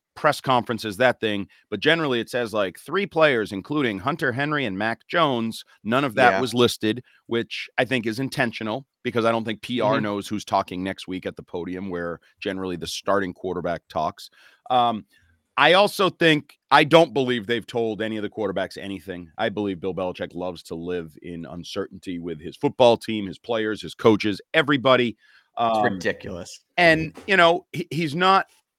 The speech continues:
Speaker 1: in his world, I think he doesn't believe he'll do a disservice because it's the bye week. Like, whoever's starting will get the reps come next week when it is a game preparation week, the traditional build up to a game.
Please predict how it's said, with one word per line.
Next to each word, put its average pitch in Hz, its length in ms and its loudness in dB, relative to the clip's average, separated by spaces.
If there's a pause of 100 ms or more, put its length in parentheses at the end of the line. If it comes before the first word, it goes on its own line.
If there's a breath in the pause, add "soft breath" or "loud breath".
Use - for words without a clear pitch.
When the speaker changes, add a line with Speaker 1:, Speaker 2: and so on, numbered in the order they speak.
(160)
Speaker 1:
in 160 140 2
his 208 240 4
world, 165 300 4
I 139 80 4
think 143 220 -4
he 135 120 -6
doesn't 123 300 0
believe 120 300 -4
he'll 113 160 -2
do 113 180 -2
a 107 40 -2
disservice 110 560 -4
because 101 340 -8
it's - 160 -14
the 85 80 -12
bye 101 240 2
week. 113 280 -2 (200)
Like, 104 280 -2 (520)
whoever's 139 400 0
starting 139 420 2
will 113 140 -2
get 120 180 -4
the 113 100 -4
reps 110 380 -2
come 98 300 -8
next 110 280 -6
week 117 300 -2
when 95 140 -4
it 95 100 -6
is 95 160 -6
a 90 80 -4
game 98 340 -6
preparation 101 760 -6
week, 101 180 -6
the - 80 -14
traditional 92 520 -8
build 92 340 -6
up 92 160 -8
to 98 180 -8
a 78 60 -8
game. 113 420 0